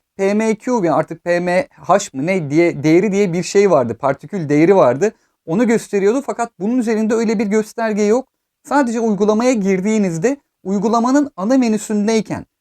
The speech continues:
ortamın hava kalitesinin kaçıncı seviyede olduğunu görebiliyorsunuz. Ayrıca cihaz Ok Google ve Amazon Alexa ile uyumlu çalışabilmekte. Yani sesli komutlar ile bu cihazı kontrol edebiliyorsunuz. Şayet evinizde bir akıllı asistan var ise.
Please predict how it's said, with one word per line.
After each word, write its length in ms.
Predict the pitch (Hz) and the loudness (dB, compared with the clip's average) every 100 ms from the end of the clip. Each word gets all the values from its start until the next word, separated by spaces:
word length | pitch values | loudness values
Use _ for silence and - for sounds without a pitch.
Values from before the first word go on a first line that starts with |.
| _ _ - | _ _ 0
ortamın 480 | 220 220 - 233 247 | 0 2 -2 -2 -2
hava 320 | 143 185 233 | 0 0 2
kalitesinin 760 | 208 180 185 175 180 147 110 - | 0 -2 -4 -6 0 0 0 -8
kaçıncı 500 | - 247 240 185 135 | -2 -2 0 0 0
seviyede 420 | 127 190 165 135 135 | 0 0 2 0 2
olduğunu 480 | 214 214 165 226 | 2 2 2 0
görebiliyorsunuz. 880 | 214 190 202 202 196 - - 269 - _ _ _ _ | 2 2 2 2 0 0 -6 -8 -8 _ _ _ _
Ayrıca 400 | 160 214 254 277 | -2 -2 0 2
cihaz 300 | 254 294 - | 2 2 0
Ok 220 | - 254 | -4 -4
Google 460 | 269 254 254 247 202 | -2 0 2 2 4
ve 160 | 262 - | 2 0
Amazon 400 | 160 185 214 247 | -4 0 0 0
Alexa 400 | 165 214 240 - | 0 -2 -2 -4
ile 220 | 151 196 247 | -4 0 0
uyumlu 420 | 165 170 196 233 | 0 -2 -2 -2
çalışabilmekte. 840 | - 196 190 220 196 185 185 294 | -2 -2 -2 -4 -2 -4 -8 -12
Yani 340 | 277 226 202 | -4 -2 -2
sesli 380 | - 180 180 240 | -4 -8 -8 -12
komutlar 420 | - 170 190 247 | -10 -10 -10 -6
ile 260 | 160 180 269 - _ _ | -2 0 -2 -4 _ _
bu 100 | 254 | -4
cihazı 360 | 196 190 240 - | 0 0 0 -4
kontrol 420 | 202 190 269 269 | -6 -4 -4 -4
edebiliyorsunuz. 640 | - 180 190 175 143 117 117 | 0 0 2 2 0 -6 -8
Şayet 320 | 180 165 - | -4 -4 -2
evinizde 540 | 165 165 156 156 214 | -4 -2 -4 2 2
bir 100 | 185 220 _ _ _ | 2 -8 _ _ _
akıllı 360 | - - 170 190 | -14 -8 -2 0
asistan 480 | 131 156 - 208 160 | 0 -6 -4 -4 -2
var 100 | 110 | -4
ise. 260 | 98 85 | -6 -14